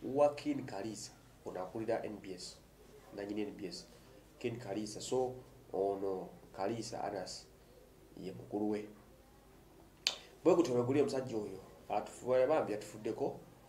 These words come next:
Ah, we njogekoledde story eno, nga bamu-, you know,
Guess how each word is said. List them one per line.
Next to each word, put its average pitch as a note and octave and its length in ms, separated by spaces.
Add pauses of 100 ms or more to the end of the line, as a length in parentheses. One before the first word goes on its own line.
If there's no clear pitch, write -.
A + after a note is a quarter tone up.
(260)
Ah, A#2+ 120
we F#3 140
njogekoledde A3 600
story G#3+ 380
eno, A#2+ 260 (280)
nga A#2+ 720 (720)
bamu-, D#3 260 (340)
you D3 80
know, C#3 160